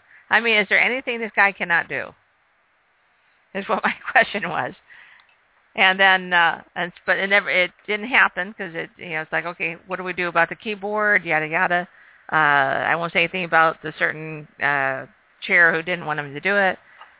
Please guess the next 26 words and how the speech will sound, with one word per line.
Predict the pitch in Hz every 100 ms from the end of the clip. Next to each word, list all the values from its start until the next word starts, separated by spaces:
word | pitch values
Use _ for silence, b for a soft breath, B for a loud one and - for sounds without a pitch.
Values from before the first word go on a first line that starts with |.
| _ -
Um, | 143 143 147 160 _ _ _ _ _ _ _ -
so | 208 190 185 - _
it, | - 202
it | 196 196
fell | 185 175
through. | 262 262 139 - _ _ _ _
Well, | 190 180
then | 185 180
about | 180 175
thirty-nine, | 180 175 170 165 165 165 160
uh, | 151 160 -
w-, | 104 - _ _ 165
you |
know, | 165 160 _
forgot | 185 202
all | 185 170
about | 170 185 151
it | 165 - _ _ _ _ _ _ _ _ _
and | 151 160 160 165 -
said | 165
that | 170 170
didn't | 170 160
happen. | 156 147 156 185 - _
Um, | 156 151 147 151 -
had | 170 160 -
awesome | 147 170 180 160 156